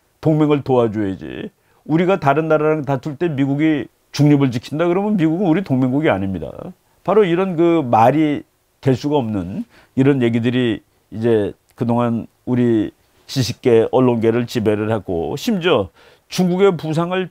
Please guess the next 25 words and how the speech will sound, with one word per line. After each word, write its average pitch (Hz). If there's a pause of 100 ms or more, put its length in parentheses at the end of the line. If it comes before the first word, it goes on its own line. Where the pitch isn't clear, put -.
(120)
칭송했습니다. 147 (260)
아, 107
중국의 170
부상을 165
칭송했어요. 143 (720)
아, 117
중국이 170
지원이 160
되는 156
것이 156
우리한테 156
즐거운 143
일인 131
것처럼 127
얘기를 113
했고, 92 (320)
지원이 143
될 123
리도 131
없는데 127 (260)
곧 -
지원이 139
된다라고 117
얘기를 113
했고, 95